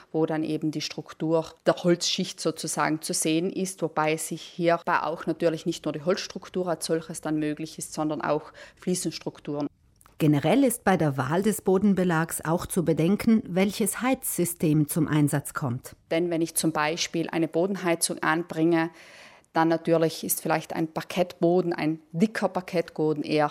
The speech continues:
Speaker 1: nicht so geeignet wie zum Beispiel dann in diesem Fall eine keramische Oberfläche.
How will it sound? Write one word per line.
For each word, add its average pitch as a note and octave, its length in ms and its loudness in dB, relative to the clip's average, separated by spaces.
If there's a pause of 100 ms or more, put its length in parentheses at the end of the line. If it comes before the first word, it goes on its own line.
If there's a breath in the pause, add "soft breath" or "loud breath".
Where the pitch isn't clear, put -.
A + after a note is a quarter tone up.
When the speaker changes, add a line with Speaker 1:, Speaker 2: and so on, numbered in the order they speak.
(120)
Speaker 1:
nicht - 240 -4
so F#3 120 4
geeignet D#3+ 540 0
wie D3+ 80 -4
zum D3+ 140 -6
Beispiel D3 340 -4
dann D3 160 2
in D3+ 100 2
diesem D#3 280 -4
Fall D3+ 260 -4
eine D#3+ 200 -4
keramische D#3+ 720 0
Oberfläche. C#3+ 680 0